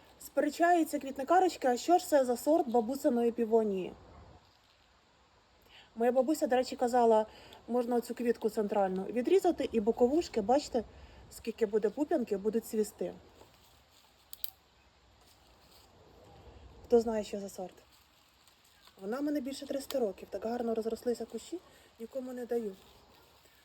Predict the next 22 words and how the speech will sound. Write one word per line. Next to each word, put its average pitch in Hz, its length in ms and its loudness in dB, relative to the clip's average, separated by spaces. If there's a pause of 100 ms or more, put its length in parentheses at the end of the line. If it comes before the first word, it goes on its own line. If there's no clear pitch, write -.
(420)
Собі 220 200 -4
розсаджую 226 720 -4 (260)
і 208 60 -4
роблю 214 280 -4
букети. 208 480 -12 (960)
Великі, 208 680 -2 (220)
велетенські. 196 760 -14
Я 196 60 -14
люблю, 214 260 -12
коли 208 140 -20
багато 202 300 -20
квітів 277 380 -18
і 202 60 -12
великий 214 380 -6
букет. 190 340 -10 (3500)
Ой, 180 120 -10
колючки 208 360 -10
треба 196 280 -14
обірвати, 220 560 -10
я 202 160 -12
так 202 120 -18
поспішила. 240 720 -18